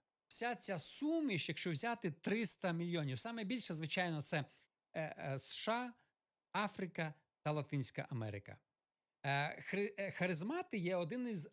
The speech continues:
найпопулярніших, е, напрямків, е, в світі. Дивіться, православних всього, всього, всього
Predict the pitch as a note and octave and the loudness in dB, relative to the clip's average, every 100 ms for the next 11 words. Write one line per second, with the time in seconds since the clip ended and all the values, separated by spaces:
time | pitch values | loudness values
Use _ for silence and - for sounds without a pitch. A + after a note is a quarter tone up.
0 | _ E3 G3+ - G#3 B3+ C4+ E4 E4+ C#4+ | _ -4 -2 -4 -6 0 2 2 2 2
1 | - D3+ - - _ _ C#3 B2+ B2+ D3 | 0 -2 -4 -20 _ _ -2 2 4 4
2 | F3+ F3+ E3+ - E3+ D#3 A#2+ C3+ C3 B2+ | 4 2 2 2 2 2 0 2 2 2
3 | B2 A#2 G#2 - _ _ _ - - D3+ | 0 -2 -4 -12 _ _ _ -6 -2 0
4 | C4+ - G#3+ A#3+ F#3+ A2+ - - _ - | 0 -2 -2 -2 -2 -6 -10 -20 _ -4
5 | F3+ E3+ - D#4 F4+ C#4 - - - D#3 | 0 0 -2 -2 0 -2 -2 -6 0 2
6 | E3 F3 - D3+ C3+ - D3+ D#3+ C4+ | 0 0 0 2 0 0 2 2 0